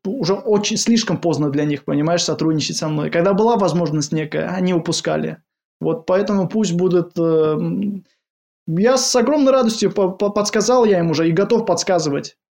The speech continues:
Без короны, просто вот по-человечески прийти с ноутбуком, а, вот, и показать: "Ребят, вот пиар делается вот так вот". И я показываю,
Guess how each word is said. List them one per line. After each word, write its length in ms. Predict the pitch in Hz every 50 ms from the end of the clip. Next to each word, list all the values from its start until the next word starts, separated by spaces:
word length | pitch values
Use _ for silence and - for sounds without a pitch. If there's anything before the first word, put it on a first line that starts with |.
| _ _
Без 300 | - 139 160 208 202 -
короны, 440 | - 196 175 180 180 175 156 147 139
просто 320 | 139 175 202 202 - 180
вот 100 | 160 160
по-человечески 640 | - 160 156 - 175 170 170 165 151 - - - 160 147
прийти 340 | - 160 170 165 240 262
с 80 | 233 -
ноутбуком, 680 | 208 180 170 147 156 160 156 - 151 143 151 151 - _ _ _
а, 80 | - 160
вот, 180 | 156 156 151 170
и 40 |
показать: 480 | 160 - 175 170 185 170 170 156 - -
"Ребят, 320 | 165 165 160 156 139 - -
вот 260 | 151 175 175 - - _ _
пиар 280 | 175 180 202 233 226
делается 520 | 170 156 180 180 185 180 156 - - 165 160
вот 200 | 160 160 170 165
так 220 | 160 143 - -
вот". 220 | 147 - - _ _ _ _ _ _ _ _ -
И 60 | 175
я 120 | 175 208 214
показываю, 680 | 208 185 - 202 202 190 196 202 196 180 180 180 -